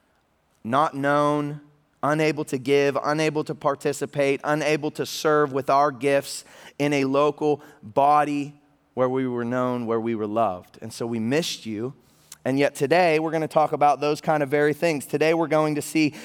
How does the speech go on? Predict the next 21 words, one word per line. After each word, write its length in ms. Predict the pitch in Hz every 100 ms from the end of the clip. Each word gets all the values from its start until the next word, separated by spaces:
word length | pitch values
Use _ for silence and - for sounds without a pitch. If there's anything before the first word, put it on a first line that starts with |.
| - -
just 300 | 180 180 180
how 220 | 180 175
important 540 | 160 165 165 151 151
unity 880 | 139 147 196 220 208 156 147 165 - - _ _
in 200 | 160 175
the 80 | 175
church 500 | - 160 139 135 -
is 260 | 147 147 135
to 100 | 147
God 520 | 123 135 107 92 123 _ _ _ _ _ _ _ _
and 100 | 139
how 240 | 151 156 143
important 460 | 135 160 139 139
church 280 | - 151 -
unity 500 | 135 170 185 151 139
is 500 | - 131 127 127 - - _ -
to 160 | 131 -
each 340 | 147 156 -
of 180 | 135 123
our 240 | - 131 123
growth 720 | 104 131 123 113 127 -